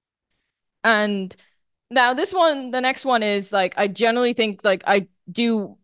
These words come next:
recommend even checking this out, even though it just has one season. It's a Netflix show, of course,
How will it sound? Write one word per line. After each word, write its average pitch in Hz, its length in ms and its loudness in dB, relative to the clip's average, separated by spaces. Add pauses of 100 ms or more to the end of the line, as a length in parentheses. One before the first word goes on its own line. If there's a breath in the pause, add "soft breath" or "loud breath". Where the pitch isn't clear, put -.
recommend 202 640 0
even 226 480 -2
checking 202 340 -4
this 190 140 -6
out, 175 300 0
even 202 200 -2
though 185 220 4
it 175 160 -2
just - 240 -10
has 170 180 -4
one 170 180 -4
season. 175 440 -4
It's 208 220 -4
a 208 40 -2
Netflix 190 480 -4
show, 208 260 2
of - 200 -4
course, 170 460 -4